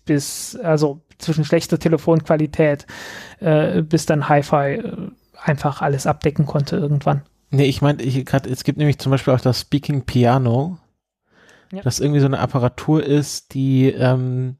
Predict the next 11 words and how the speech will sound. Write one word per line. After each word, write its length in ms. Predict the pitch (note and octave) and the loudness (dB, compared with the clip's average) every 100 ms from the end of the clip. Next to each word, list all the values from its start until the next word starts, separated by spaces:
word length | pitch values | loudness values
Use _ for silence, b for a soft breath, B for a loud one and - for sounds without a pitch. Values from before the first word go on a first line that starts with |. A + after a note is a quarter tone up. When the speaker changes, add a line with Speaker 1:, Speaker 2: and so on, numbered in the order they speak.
| - C3+ | -10 -2
Speaker 2:
also 120 | C3 | 0
dass 200 | B2+ - | 0 -2
man 80 | - | 0
auf 220 | C#3 - | 0 0
dem 120 | D#3 | -4
Klavier 640 | - C#3+ C3 C#3+ C#3 C3+ - | 0 0 2 2 4 2 -4
Sprache 400 | - C#3+ B2 C3 | -4 0 2 2
synthetisieren 880 | A#2+ - B2 - - B2 A2+ A2+ A2+ | 0 0 0 0 -2 -2 2 0 0
kann 180 | A#2 G#2+ | -2 -2
im 120 | A2 | -6
Grunde. 420 | - A2 A2 | -6 -6 -4